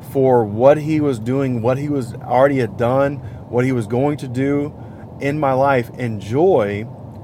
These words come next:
began to well up. That fruit from that seed of thankfulness began to well up,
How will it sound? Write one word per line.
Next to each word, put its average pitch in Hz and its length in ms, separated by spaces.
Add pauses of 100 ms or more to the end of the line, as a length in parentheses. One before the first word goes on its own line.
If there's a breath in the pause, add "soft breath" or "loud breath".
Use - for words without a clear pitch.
(220)
began 123 420
to 120 240
well 117 500
up. 107 200
That 123 220
fruit 170 840 (1500)
from 120 180
that 123 220
seed 165 340
of 120 120
thankfulness 123 680
began 113 320
to 107 80
well 113 300
up, 92 300